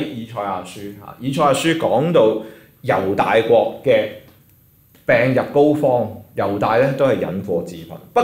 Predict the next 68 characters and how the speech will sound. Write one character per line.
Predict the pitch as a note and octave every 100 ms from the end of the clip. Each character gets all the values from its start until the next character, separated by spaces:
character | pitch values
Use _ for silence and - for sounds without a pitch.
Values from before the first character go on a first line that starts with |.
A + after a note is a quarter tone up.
| A#3+
國 | D#3+ A2+ A#2
已 | B2+
經 | D3+
被 | B2 F#2
滅 | F2 F2
咗 | E2 E2+
啦。 | F#2+ - - _ _ _ _ _ _ _ _ _ _
但 | A#2
係 | A2
猶 | F#2
大 | G#2 G#2
係 | G#2
點 | G2 B2
呢？ | D3+ D3+ - -
以 | - G#3+
賽 | A#3+ G#3
亞 | G3+ G#3
書 | A#3 A#3+
嘅 | G#3 C#3 - -
一 | A#3 -
章 | - G3 F#3+ F#3+
呢， | D#3
好 | G#2+ B2+
有 | F#2+
趣 | G2 G2 E2 F2
嘅， |
因 | C#3+ A#3+
為 | F#3 C3+
以 | E3
賽 | F3
一 | F3 -
章 | - F#3 F3+
呢 | F3 D#3+
係 | C#3
一 |
個 | D#3+ C3 A#2+ - - _ _ _
我 | C3 D3+
哋 | -
叫 | C#3
court | - C#3+ E3+ F3
case， | D#3+ B2 - -
其 | - D3
實 |
係 | D3+ C#3+ - - - -
耶 | D3+ D3
和 | C3 C3
華 | B2+ A#2+
呢 | E3 F3+
係 | C#3 -
告 | D#3+ C#3+ C#3
緊 | B2 D3+
以 | A#2+
色 | C#3+
列 | A2
人 | A2 - E2
嘅。 | E2+ - _ _ _ _ _ _ _ _ -
嚇， | G2+
我 | A2 A#2+
哋 |
讀， | - - -
讀 | -
兩 | A2 G#2 A#2+
節， | A2+ -
讀 | A#2
兩 | A2+ G#2+
三 | C3 C3
節 | B2+
啦。 | G2+